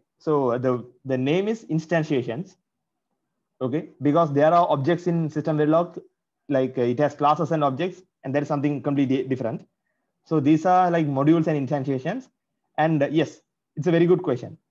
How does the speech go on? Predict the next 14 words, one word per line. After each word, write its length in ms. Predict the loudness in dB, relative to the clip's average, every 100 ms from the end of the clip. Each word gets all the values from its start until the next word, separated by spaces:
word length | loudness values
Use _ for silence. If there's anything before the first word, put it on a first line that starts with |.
| -8
That 140 | -2 -2
is, 120 | 0
like, 300 | 0 0 -2
uh, 140 | -2
we 120 | 2 2
are 100 | 2 -2
making 500 | -4 -4 -4 -8 -10 -4
everything 460 | -2 0 -2 -2 -6
of 140 | -4
the 80 | -2
same 320 | 0 2 2
name, 280 | 0 -4 -10 _ _ _ _ -6
F 160 | -6 -2
A. 200 | -2 -2